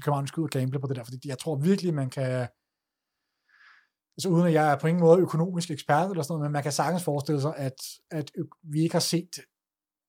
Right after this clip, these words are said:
konsekvenserne af den her coronakrise endnu, og at verdensøkonomien, altså, at vi står over for en recession, der kan vare overvis.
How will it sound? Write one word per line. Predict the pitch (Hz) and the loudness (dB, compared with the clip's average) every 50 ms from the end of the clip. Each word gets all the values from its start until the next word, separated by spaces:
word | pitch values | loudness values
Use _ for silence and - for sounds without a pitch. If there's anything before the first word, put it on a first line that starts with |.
| _ _ _ _ | _ _ _ _
konsekvenserne | - - 151 139 131 156 - - 165 170 175 - 165 160 165 165 | -8 -6 -4 -4 -4 -4 -2 0 0 0 0 -2 -4 -2 -2 -2
af | 139 - | -4 -2
den | - 156 156 | -2 0 2
her | 151 151 147 143 143 | 2 2 0 0 -4
coronakrise | - - 160 147 139 139 135 143 156 160 156 - 147 143 135 135 139 | -6 -2 0 0 2 2 0 0 0 -2 -2 -2 -2 -2 -2 -2 -2
endnu, | 131 131 139 143 135 127 - _ - | 0 2 2 2 0 -2 -4 _ -8
og | 156 139 131 127 | -6 -4 -4 -6
at | 127 _ _ - | -8 _ _ -10
verdensøkonomien, | 160 151 139 139 139 135 156 151 - 151 143 147 143 131 131 123 - _ _ _ _ _ _ _ _ - | -6 -4 -2 -2 -2 -4 -6 -6 -4 -4 -4 -4 -4 -6 -8 -8 -10 _ _ _ _ _ _ _ _ -12
altså, | - - 135 | -10 -6 -6
at | 127 | -4
vi | 151 135 | -4 -2
står | - - 202 | 2 2 4
over | 190 160 160 151 | 4 4 0 0
for | - 170 | 0 0
en | 143 | 0
recession, | 139 131 135 127 - 170 175 170 | -2 -4 -4 -4 -4 -4 -6 -6
der | 139 135 | -8 -4
kan | - 143 | -2 0
vare | 139 143 147 147 - | 4 4 4 4 2
overvis. | - - 123 139 175 202 185 143 135 135 - | 0 -4 0 4 6 6 6 4 2 -4 -6